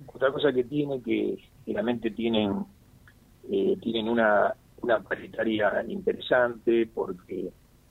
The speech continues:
eh, es un gremio que en los últimos años se hizo muy fuerte,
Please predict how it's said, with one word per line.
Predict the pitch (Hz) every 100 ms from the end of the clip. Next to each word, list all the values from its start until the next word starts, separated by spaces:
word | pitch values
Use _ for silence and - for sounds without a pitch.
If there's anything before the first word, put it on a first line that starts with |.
| _
eh, | - 101 - -
es | 101 -
un | 104
gremio | 107 110 110 104 92
que | - 95 95 95 90
en | 95
los | 98
últimos | 110 107 101 95
años | 110 107 92
se | 104
hizo | - 101
muy | 95
fuerte, | - 131 127 107 101 - 104